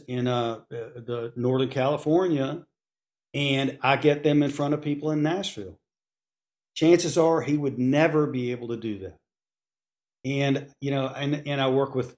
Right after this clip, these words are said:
Mike Greenley in New York City, same thing, you know, and, and I was fortunate enough with him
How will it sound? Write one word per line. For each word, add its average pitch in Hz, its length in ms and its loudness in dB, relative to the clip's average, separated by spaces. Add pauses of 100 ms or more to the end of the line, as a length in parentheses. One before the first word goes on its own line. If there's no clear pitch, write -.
(840)
Mike 123 320 0
Greenley 139 480 0
in 127 80 0
New 127 80 2
York 135 240 0
City, 151 360 0
same 120 460 -6
thing, 165 560 2 (380)
you 120 80 -6
know, 131 280 6
and, 135 240 -2
and 131 80 0
I 123 60 4
was 127 160 0
fortunate 143 420 -4
enough 139 280 0
with 147 100 -4
him 175 560 0